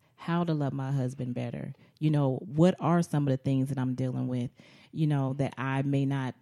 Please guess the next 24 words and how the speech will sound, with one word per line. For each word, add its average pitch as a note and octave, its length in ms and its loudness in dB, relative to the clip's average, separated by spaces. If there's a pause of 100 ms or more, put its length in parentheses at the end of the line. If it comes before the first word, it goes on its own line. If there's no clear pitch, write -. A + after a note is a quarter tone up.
(160)
really C3 480 2 (520)
know, D3+ 480 6 (440)
you E3+ 140 -2
know, E3 220 2
that D#3 140 0
it's, D#3 300 -4
it's D3+ 120 -2
an C3 100 0
issue F3+ 500 0
that's D3 220 -2
in D3+ 100 -2
my D3+ 120 -4
marriage? D#3+ 480 -4
'Cause D#3+ 140 -4
sometimes G#3+ 520 -4
we D3+ 160 -2
think D3+ 240 0
it's D3 180 -4 (100)
our C#3+ 140 4
husbands, D3+ 440 4
but C3+ 120 0
sometimes D3+ 640 0
it's A3 140 8
us. E3 260 4